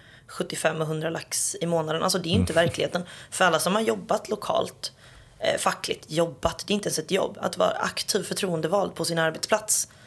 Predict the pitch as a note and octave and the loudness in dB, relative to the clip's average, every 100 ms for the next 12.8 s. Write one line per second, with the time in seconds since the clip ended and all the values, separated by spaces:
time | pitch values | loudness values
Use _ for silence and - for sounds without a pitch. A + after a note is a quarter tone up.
0 | - - F#3 F#3 F3+ G3+ E3+ D#3 G3+ B3 | -20 -2 4 6 6 4 6 6 6 4
1 | F#3 E3+ E3 E3 E3 E3+ - - E3 E3+ | 4 2 0 -2 -2 -4 -2 0 2 0
2 | - E3+ E3 E3 - - - - G3+ G3 | 0 -2 0 -4 -10 -20 -20 -4 -2 2
3 | E3 G3 G3+ F#3+ F#3 E3+ D#3+ F3+ F3+ E3+ | 2 2 2 2 2 -2 0 2 4 2
4 | E3+ - E3+ A#3 B3+ - - - - - | 0 0 2 2 2 0 0 -12 -20 -4
5 | - - - E3 E3 A3 G#3 E3 D#3+ - | -2 0 2 4 4 4 2 2 0 0
6 | G3+ F#3 F#3 - E3+ D#3+ F3+ D#3+ E3 F3 | 0 2 0 -2 -4 -4 -4 -2 -2 0
7 | E3 E3 G#3 G#3 F3 E3 D#3+ G2+ F2 - | 0 0 -2 0 -2 0 0 0 2 2
8 | - G2+ - - - - F#3+ - F3+ - | 2 0 -4 -10 -2 0 2 2 2 0
9 | - - - B2+ D3+ C#3 C3 A#2+ A2 C3+ | -2 4 4 8 8 10 10 10 8 8
10 | - - - F#3+ F3 G3+ - - - G3+ | 4 2 4 6 6 4 -4 -6 0 0
11 | E3+ - - G#3+ G#3+ A3 G#3 G#3 - - | -2 -6 -2 2 4 6 6 2 -10 -20
12 | - - G3 F#3 C4+ - E3+ | -20 0 4 6 4 2 -2